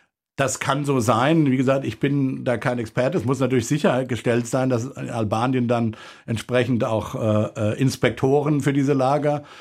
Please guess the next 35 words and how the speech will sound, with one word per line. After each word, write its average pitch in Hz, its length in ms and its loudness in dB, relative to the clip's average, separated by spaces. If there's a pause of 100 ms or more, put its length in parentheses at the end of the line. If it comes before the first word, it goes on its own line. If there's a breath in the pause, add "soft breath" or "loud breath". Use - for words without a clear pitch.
(220 loud breath)
äh, 139 320 0
äh, 110 60 0
zulässt. 156 640 0
Aber, 135 440 2
äh, 143 320 0
wenn 135 200 0
das 139 180 2
sozusagen, 131 840 -2
wenn 127 200 0
ein 127 220 -2
Land 131 340 0
wie 139 100 0
Albanien 123 520 0
damit 127 520 -2
meint, 131 360 0
zum 143 140 -4
Beispiel 123 600 -2
auch 110 100 -4
seine 113 280 0
Wirtschaft 139 360 0
ankurbeln 131 1040 0
zu 123 120 -2
können, 147 640 0
weil 117 180 2
es 113 120 -2
ja 123 80 2
eine 113 220 -2
entsprechende 110 460 0
Zahlung 139 480 0
geben 143 300 0
wird, 147 220 0
äh, 143 400 -4
vermute 147 360 0
ich 131 120 -6
mal, 143 220 0